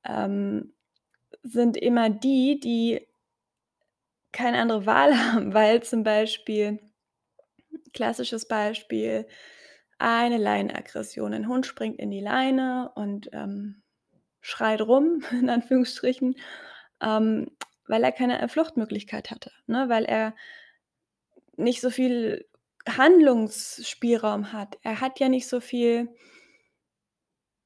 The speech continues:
Möglichkeiten. Ein Hund, der an der Leine ist, kann nicht flüchten. Er, ihm bleibt somit nur der Angriff, das Erstarren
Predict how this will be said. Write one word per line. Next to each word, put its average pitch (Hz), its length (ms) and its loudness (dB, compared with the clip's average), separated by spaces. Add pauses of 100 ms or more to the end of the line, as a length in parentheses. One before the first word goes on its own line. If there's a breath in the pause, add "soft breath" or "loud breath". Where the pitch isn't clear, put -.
Möglichkeiten. 233 880 2
Ein 220 120 0
Hund, 262 160 2
der - 60 0
an 233 60 2
der 220 120 0
Leine 233 500 2
ist, - 300 -12 (120)
kann 247 300 2
nicht 233 240 -2
flüchten. 226 800 -6 (580)
Er, - 260 -10
ihm 226 140 0
bleibt 226 440 4
somit 233 280 0
nur 226 120 -2
der 202 160 -4
Angriff, 262 720 2 (540 soft breath)
das 226 180 -8
Erstarren 240 960 -2